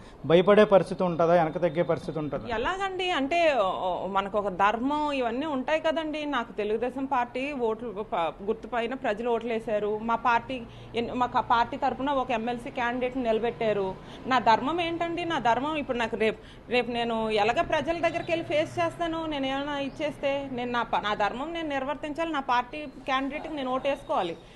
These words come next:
Speaker 2: ఓటేయకుండా మళ్ళా మా నియోజకవర్గంకి వచ్చి నా ప్రజలు నేను ఎలా కలుస్తానండి? వాళ్ళందరూ నాకు తెలుగుదేశం పార్టీ సింబల్ పైనే కదా ఓట్లు వేశారు.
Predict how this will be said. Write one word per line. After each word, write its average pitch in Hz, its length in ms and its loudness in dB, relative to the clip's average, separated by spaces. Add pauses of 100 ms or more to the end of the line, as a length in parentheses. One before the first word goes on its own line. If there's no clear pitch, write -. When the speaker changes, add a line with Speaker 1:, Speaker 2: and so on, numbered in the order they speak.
(220)
Speaker 2:
ఓటేయకుండా 311 600 4
మళ్ళా 277 280 2
మా 302 160 0
నియోజకవర్గంకి 294 720 2
వచ్చి 320 200 -4
నా 302 120 -2
ప్రజలు 226 380 0
నేను 320 240 -4
ఎలా 247 120 0
కలుస్తానండి? 320 720 -4 (640)
వాళ్ళందరూ 262 400 2
నాకు 320 240 -2
తెలుగుదేశం 277 500 0
పార్టీ 294 340 -2
సింబల్ 302 400 -4
పైనే 330 240 -2
కదా 359 180 0
ఓట్లు 294 320 0
వేశారు. 247 400 -4